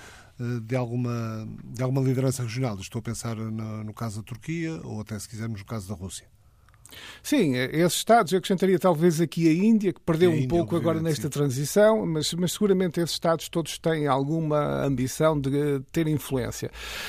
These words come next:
Speaker 2: Eh, a Turquia tem sido dos Estados que têm feito aqui algumas pontes com os talibã, nomeadamente até esta normalização no aeroporto em Cabul, juntamente com o Qatar. Eh, está aí n-, num plano também aqui de criar alguma, alguma influência na região.
Speaker 1: Portanto, são os países
Speaker 2: Eh,
Speaker 1: que estão a ajudar o, o novo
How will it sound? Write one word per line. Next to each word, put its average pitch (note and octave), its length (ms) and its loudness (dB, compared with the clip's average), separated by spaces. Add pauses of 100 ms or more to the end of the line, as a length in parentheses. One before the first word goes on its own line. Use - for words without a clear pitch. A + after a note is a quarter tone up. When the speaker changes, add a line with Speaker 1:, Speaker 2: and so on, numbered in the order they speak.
(160)
Speaker 2:
Eh, F3 420 4
a B3 60 6
Turquia A3 560 2
tem F#3 320 2
sido F3 240 -2
dos D#3+ 160 -2
Estados E3+ 320 0
que - 60 -12
têm F3 120 2
feito E3 240 0
aqui D#3 160 0
algumas D3+ 460 2
pontes D3+ 300 0
com - 40 -18
os - 60 -12
talibã, D3 540 2
nomeadamente C#3 500 0
até C3+ 460 0
esta - 180 0
normalização C3+ 760 2
no C#3 100 2
aeroporto A#2+ 440 -2
em A#2+ 60 0
Cabul, C#3 580 4
juntamente B2+ 460 -2
com - 80 -4
o G#2+ 60 -4
Qatar. D#3 580 0 (420)
Eh, C3 360 -2
está D3 180 0
aí D3 160 4
n-, C3 200 -2
num D3 340 0
plano D3+ 340 0
também C#3 560 -2
aqui C3+ 200 -4
de B2+ 60 -8
criar C#3 280 0
alguma, C3+ 880 -2
alguma C#3+ 400 4
influência C3+ 500 0
na B2 140 -2
região. C#3 400 -2
Speaker 1:
Portanto, D#3 280 -4
são D#3 120 -2
os D3 80 -4
países - 220 2
Speaker 2:
Eh, - 20 -2
Speaker 1:
que - 60 -10
estão D#3 140 -2
a D#3 40 0
ajudar D3 280 -2
o, C#3 500 -8
o C3 40 -8
novo C3 400 -2